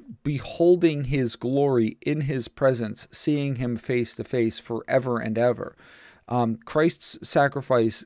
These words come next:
accomplishes, it's a, it's a, it's a, a vast <laughs> understatement to say that Christ's sacrifice accomplishes what these sacrifices,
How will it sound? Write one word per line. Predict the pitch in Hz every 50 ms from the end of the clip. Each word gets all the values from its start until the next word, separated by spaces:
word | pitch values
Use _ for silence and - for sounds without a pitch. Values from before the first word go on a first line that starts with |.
| _ -
accomplishes, | - 117 - - - 139 139 139 139 135 - - 123 113 110 110 - - - -
it's | - 120 -
a, | 156
it's | - 123 147 - -
a, | 160 135 -
it's | 139 - -
a, | 156 139 120 - _ - - -
a | 127
vast | 120 117 151 151 165 160 - - -
<laughs> | -
understatement | 139 139 143 127 123 110 - - - - - 139 - - 113 113 107
to | - 117
say | - - 120
that | 110 110 110 -
Christ's | - 131 131 135 - - -
sacrifice | - 123 117 - 110 - - 117 113 110 - - - _ - - - - -
accomplishes | - 113 - - 131 123 123 - - 120 - - 107 104 98 107
what | 113 113 - - _ -
these | 120 110 113 117 120 113 -
sacrifices, | - 113 107 104 - - 110 110 - 107 110 107 - - 117 113 107 -